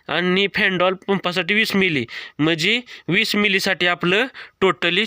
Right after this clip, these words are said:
चाळीस मिली औषध तयार होतं मित्रांनो. ही वीस, अ, वीस लिटरच्या पंपासाठी आपल्याला ही टोटल दोन्ही मिळून चाळीस मिली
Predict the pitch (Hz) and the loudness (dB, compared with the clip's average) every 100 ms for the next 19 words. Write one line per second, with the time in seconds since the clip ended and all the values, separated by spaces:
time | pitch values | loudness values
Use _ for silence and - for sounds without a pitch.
0 | - 208 202 190 196 180 180 180 190 190 | 0 0 2 0 0 0 2 2 2 2
1 | - 175 214 202 190 175 175 180 165 147 | 0 0 0 2 2 2 0 0 0 0
2 | 120 - - - - 185 196 208 214 196 | -2 -6 -14 -12 -2 0 2 0 0 -2
3 | - 175 170 165 202 220 208 196 208 214 | -2 0 2 2 0 0 -2 0 -2 0
4 | 220 208 185 185 175 190 202 196 165 175 | 0 0 0 -2 -2 0 0 0 0 0
5 | 175 175 262 - - - - 202 196 196 | 0 0 -2 -4 -12 -10 -2 0 2 2
6 | 190 190 190 190 196 262 - 226 175 170 | 4 4 4 4 4 4 2 2 2 0
7 | 185 180 226 | 2 2 0